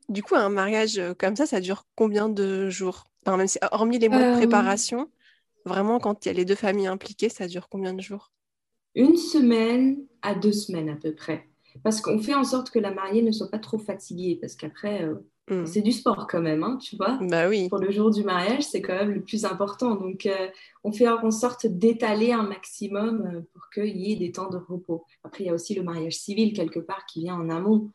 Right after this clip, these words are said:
Speaker 1: Hmm.
Speaker 2: Mais, euh, voilà. Du coup, euh, voilà. Une semaine à deux semaines à peu près.
Speaker 1: Super.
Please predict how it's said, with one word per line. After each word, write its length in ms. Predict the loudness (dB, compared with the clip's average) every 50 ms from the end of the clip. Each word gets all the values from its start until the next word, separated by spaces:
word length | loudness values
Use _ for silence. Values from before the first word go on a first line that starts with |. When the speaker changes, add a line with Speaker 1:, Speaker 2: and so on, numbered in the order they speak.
| _ _ _ _ -6
Speaker 1:
Hmm. 240 | -4 -2 -2 -2 -4 -6
Speaker 2:
Mais, 380 | -4 -4 -2 -2 -2 -2 -4
euh, 240 | -6 -10 -12 -14 -16 -16 _ -12
voilà. 180 | -12 -12 -12 -14 _ _ _ _ _
Du 240 | -14 -12 -12 -12 -10
coup, 220 | -6 -2 0 0 0
euh, 220 | 0 -2 -4 -6 -8
voilà. 180 | -10 -12 -14 -16 _ _ _ _ _
Une 200 | 2 4 6 6 6
semaine 580 | 4 4 2 2 2 4 2 2 0 0 -2
à 120 | -2 -2 -4
deux 140 | -2 -4 -4
semaines 300 | -6 -6 -8 -8 -8 -8
à 160 | -10 -12 -16
peu 80 | -18 -18
près. 220 | _ -18 -20 -20 _ _ _ _ _ _ _ _ -12
Speaker 1:
Super. 580 | -10 -10 -8 -10 -8 -4 -2 -2 -2 -4 -6